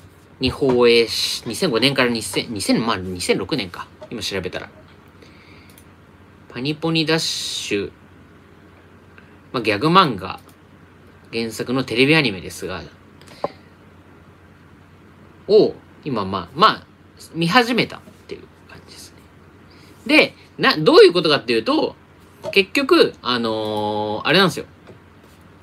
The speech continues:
これたまたま、たまたまですよ。しん-、別にそれを意図して見たわけじゃないんだけど、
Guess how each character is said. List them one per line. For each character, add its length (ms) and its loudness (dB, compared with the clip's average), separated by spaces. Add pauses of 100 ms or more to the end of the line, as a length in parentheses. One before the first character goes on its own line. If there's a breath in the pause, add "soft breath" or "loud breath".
(280)
こ 60 4
れ 60 4
た 120 -4
ま 100 2
た 100 4
ま、 160 2
た 160 -10
ま 120 -2
た 100 -2
ま 120 -2
で 100 -8
す 200 -16
よ。 80 -18 (320)
し 200 -6
ん-、 140 -2 (180)
別 180 2
に 80 4
そ 380 4
れ 120 6
を 100 4
意 80 2
図 120 6
し 100 0
て 80 0
見 100 2
た 120 0
わ 80 -4
け 80 -12
じ 80 -12
ゃ 40 -10
な 60 -8
い 20 -8
ん 40 -10
だ 60 -10
け 80 -4
ど、 240 2